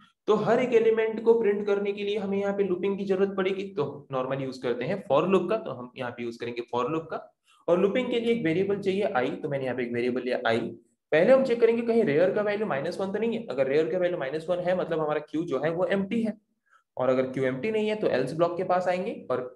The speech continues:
पहले दिखाएंगे printing values, Values print कर रहा है। और आई का value पहले लेंगे front।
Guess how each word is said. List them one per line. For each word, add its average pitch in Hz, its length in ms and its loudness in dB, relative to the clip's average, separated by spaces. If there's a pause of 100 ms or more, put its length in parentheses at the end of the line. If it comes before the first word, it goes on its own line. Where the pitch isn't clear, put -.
(100)
पहले 202 220 6
दिखाएंगे 160 320 0
printing 135 500 -4
values, 160 460 0 (140)
Values 123 400 0
print 170 280 -2
कर 120 140 0
रहा 120 120 2
है। 208 260 -4 (400)
और 127 200 4
आई 180 200 2
का 233 120 4
value 214 240 2
पहले 196 220 2
लेंगे 196 240 -2
front। 117 420 -4